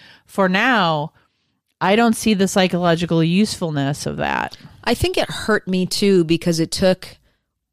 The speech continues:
Speaker 2: what was perceived to be as a defenseless psych patient who nobody was caring for, that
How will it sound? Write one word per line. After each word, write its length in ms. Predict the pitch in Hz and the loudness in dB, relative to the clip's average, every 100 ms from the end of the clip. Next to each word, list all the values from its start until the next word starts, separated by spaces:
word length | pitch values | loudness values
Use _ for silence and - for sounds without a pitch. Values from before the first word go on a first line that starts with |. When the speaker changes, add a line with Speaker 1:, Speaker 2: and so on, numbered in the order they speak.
| _ | _
Speaker 2:
what 300 | 180 185 - | -4 -2 0
was 180 | 175 - | 0 -2
perceived 600 | - 175 - 185 185 - | -4 -4 -2 -2 -2 -2
to 100 | 170 | -4
be 240 | 151 170 | 0 2
as 160 | 160 156 | 2 0
a 60 | 156 | -4
defenseless 1080 | 156 - - 180 175 - 175 170 - - - _ _ _ _ _ _ | -6 -8 -4 -2 -2 0 0 0 -2 -6 -10 _ _ _ _ _ _
psych 480 | - - - 175 - | -10 -6 -2 -2 -2
patient 540 | - 175 160 180 160 156 | -2 0 0 -2 -2 -4
who 120 | 170 | -4
nobody 400 | 170 175 185 185 | 0 0 2 0
was 160 | 160 | -2
caring 400 | - - 185 185 | -4 -4 -2 -2
for, 380 | 175 - 160 156 | -4 -4 0 0
that 340 | 156 165 - | 2 0 0